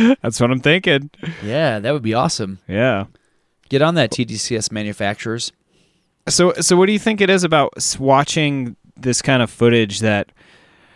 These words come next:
Speaker 1: I don't know, that you find, like, y-, you said you watched it, like, over and over.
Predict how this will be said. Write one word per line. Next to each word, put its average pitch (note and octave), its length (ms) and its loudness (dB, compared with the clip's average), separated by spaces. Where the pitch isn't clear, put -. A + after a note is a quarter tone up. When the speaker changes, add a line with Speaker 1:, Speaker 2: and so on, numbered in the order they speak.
Speaker 1:
I A#2 120 0
don't A#2+ 80 0
know, A2+ 120 2
that A2 120 2
you G#2+ 80 -2
find, A2 340 0
like, G#2+ 420 0
y-, A2 200 -2
you A2+ 240 -2
said B2+ 180 2
you A2 100 0
watched G#2+ 340 0
it, G#2 60 0
like, F#2+ 200 -4
over G#2 280 -2
and G2 120 -4
over. F#2+ 460 -2